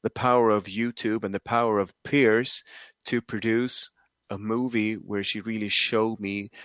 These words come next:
what she knew and how she had learned to communicate. And, and, uh,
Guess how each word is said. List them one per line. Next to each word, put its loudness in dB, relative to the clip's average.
what 0
she 0
knew 0
and -4
how 2
she -2
had -4
learned -2
to -8
communicate. -4
And, -8
and, -6
uh, -12